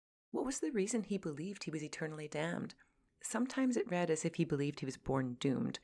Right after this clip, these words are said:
but other times it read as if he felt he'd committed sins that were sending him to hell. Did he feel inadequate as a husband and a father and a minister? Or was he tormented by Chester's erratic behavior?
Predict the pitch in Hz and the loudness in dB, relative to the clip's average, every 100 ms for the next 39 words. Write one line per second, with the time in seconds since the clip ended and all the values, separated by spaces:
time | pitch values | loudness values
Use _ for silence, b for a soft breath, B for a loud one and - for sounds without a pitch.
0 | - - 220 269 - 220 190 - 147 143 | 0 6 6 6 4 4 4 4 4 2
1 | 147 143 147 139 139 - 135 - 139 143 | 0 -2 0 2 2 0 -2 0 2 2
2 | - 165 180 120 - 123 147 - 135 151 | 2 2 2 2 0 2 0 0 0 0
3 | 143 139 - 127 156 160 - _ _ _ | -2 -2 -2 -2 -2 -2 -6 _ _ _
4 | _ - 196 233 233 233 233 196 180 185 | _ 0 2 2 2 2 0 2 0 0
5 | - 156 156 165 - 185 - 147 131 - | -2 -2 0 -2 -4 -4 -4 -4 -6 -4
6 | 151 156 - 180 170 151 151 160 185 - | -2 -2 0 2 2 0 -2 -2 -2 -4
7 | - 175 - _ - 175 202 - 208 - | -6 -10 -14 _ -2 0 2 0 -4 -4
8 | 202 214 196 139 143 - 147 - 147 156 | -4 -2 -2 0 -2 -2 -2 -2 -4 -2
9 | 165 170 - 165 220 240 - | -4 -4 -6 -2 -2 0 0